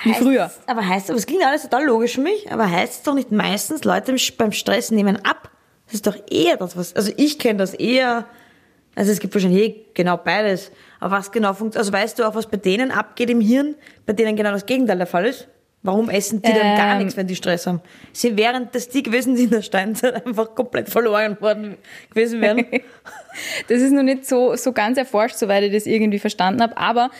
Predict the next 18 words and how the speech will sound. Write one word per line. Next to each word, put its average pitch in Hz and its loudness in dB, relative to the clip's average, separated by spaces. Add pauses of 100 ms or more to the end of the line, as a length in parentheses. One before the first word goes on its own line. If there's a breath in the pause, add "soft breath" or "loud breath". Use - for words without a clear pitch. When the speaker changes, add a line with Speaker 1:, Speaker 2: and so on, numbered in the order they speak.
(180 loud breath)
Speaker 1:
es 226 -2
gibt 254 -2
schon, 262 2 (220 loud breath)
also 220 0
es 233 -6 (180)
gibt 233 -2
schon 262 0
die, 262 0
die 240 0
zwei 226 -2 (180)
Menschentypen, 240 0
die 214 -2
entweder, 208 0
wenn 208 0
sie 208 -2
Stress - -2
haben, 208 0 (180)
essen - 0